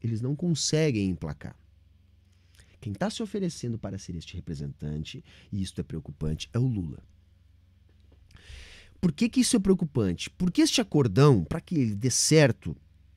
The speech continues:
é necessário que exista um esquecimento do que a nossa burguesia fez, do que a nossa mídia de massa fez.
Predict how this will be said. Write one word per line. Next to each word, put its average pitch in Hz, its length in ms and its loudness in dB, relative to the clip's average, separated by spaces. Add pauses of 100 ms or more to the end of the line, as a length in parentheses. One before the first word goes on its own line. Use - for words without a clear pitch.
(380)
é 247 120 6
necessário 190 500 2
que 190 80 2
exista 180 320 4
um 190 160 6
esquecimento 196 1200 4
do 156 160 -2
que 147 120 -4
a 123 60 -2
nossa 117 280 -2
burguesia 98 460 2
fez, - 420 -8 (220)
do 113 60 -6
que 120 100 0
a - 20 2
nossa 101 180 0
mídia 95 220 2
de 87 100 0
massa 85 320 -2
fez. - 400 -12